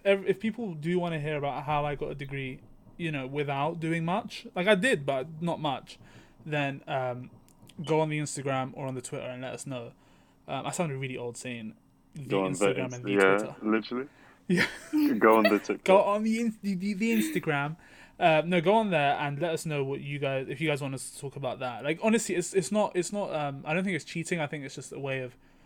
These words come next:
Speaker 1: just a hack to get through uni without stressing or doing it. Like, I remember I did an exam, which was, I think, two hours. And, did you,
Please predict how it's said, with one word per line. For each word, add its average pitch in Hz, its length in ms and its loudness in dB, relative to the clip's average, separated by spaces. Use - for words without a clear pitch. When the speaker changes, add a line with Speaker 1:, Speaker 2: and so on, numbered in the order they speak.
Speaker 1:
just - 160 -4
a 175 60 0
hack 139 440 -2
to 190 80 0
get 160 180 6
through 175 160 2
uni 143 320 -2
without 127 360 -10
stressing 143 540 -4
or 131 60 -4
doing 127 160 -4
it. 135 60 -6
Like, 165 120 -4
I 185 60 0
remember 196 220 -2
I 156 120 2
did 165 240 -2
an 151 100 -8
exam, 135 400 -4
which 131 140 -14
was, 147 100 -8
I 139 60 -2
think, 135 240 -6
two 190 260 4
hours. 180 240 2
And, 175 180 -4
did 185 140 0
you, 220 200 0